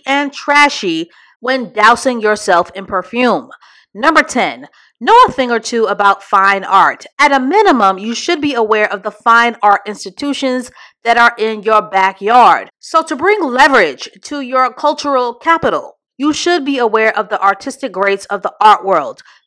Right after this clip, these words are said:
Vincent van Gogh, Basquiat, Warhol, Pablo Picasso, Frida Kahlo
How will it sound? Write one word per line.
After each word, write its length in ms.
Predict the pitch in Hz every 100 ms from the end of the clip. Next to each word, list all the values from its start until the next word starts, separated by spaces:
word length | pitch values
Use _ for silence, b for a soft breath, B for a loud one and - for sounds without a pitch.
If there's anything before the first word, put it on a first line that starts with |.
| -
Vincent 360 | 262 - 247
van 260 | 220 220 214
Gogh, 440 | 226 180 131 - 147
Basquiat, 640 | 220 - - 214 139 - 151 156
Warhol, 600 | 247 277 247 185 143 - _
Pablo 340 | 254 240 254 254
Picasso, 720 | 277 277 302 302 - 196 156
Frida 520 | - 240 240 247 233 -
Kahlo 540 | 330 330 247 139 78